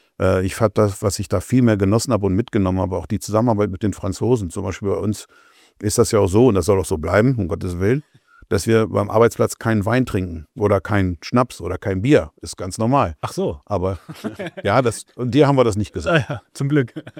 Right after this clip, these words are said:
Speaker 1: Aber in Monte Carlo war das so. Wir waren dann zusammen mit der Kabelcrew, mit den Franzosen und mit Tele Monte Carlo. Wir waren dann zum Essen eingeladen. Da wurden wir ganze Bistros gesperrt. Dann haben wir uns dann da hingesetzt. Na, und was trinkt der Franzose natürlich zum Mittagessen?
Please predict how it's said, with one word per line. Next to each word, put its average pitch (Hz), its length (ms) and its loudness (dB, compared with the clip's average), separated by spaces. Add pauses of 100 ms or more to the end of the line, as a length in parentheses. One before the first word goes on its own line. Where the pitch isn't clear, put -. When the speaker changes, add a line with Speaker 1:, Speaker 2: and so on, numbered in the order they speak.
(680)
Speaker 1:
Aber 120 220 4
in 113 60 4
Monte 110 240 2
Carlo 113 320 2
war 151 80 4
das 151 160 0
so. 160 260 0
Wir 117 140 2
waren 113 200 2
dann 104 440 -2
zusammen 120 340 0
mit 107 140 -2
der 87 80 -2
Kabelcrew, 131 640 0
mit 113 140 0
den 95 120 -2
Franzosen 139 720 0
und 104 160 -2
mit 92 140 -4
Tele 101 200 -2
Monte 92 220 -4
Carlo. 139 360 0
Wir 117 120 0
waren 104 100 0
dann 104 140 -2
zum - 160 -10
Essen 101 200 -4
eingeladen. 139 300 0
Da 101 120 0
wurden 104 200 0
wir 101 160 0
ganze 98 240 -2
Bistros 101 420 -4
gesperrt. 156 440 -4
Dann 104 100 0
haben 104 60 0
wir 101 60 0
uns 95 120 -4
dann 98 120 -4
da 95 60 -2
hingesetzt. 123 540 0 (540)
Na, 135 80 -2
und 110 120 2
was 87 140 -2
trinkt 101 240 -4
der 117 80 2
Franzose 131 460 0
natürlich 139 340 -2
zum 135 160 -2
Mittagessen? 139 580 -4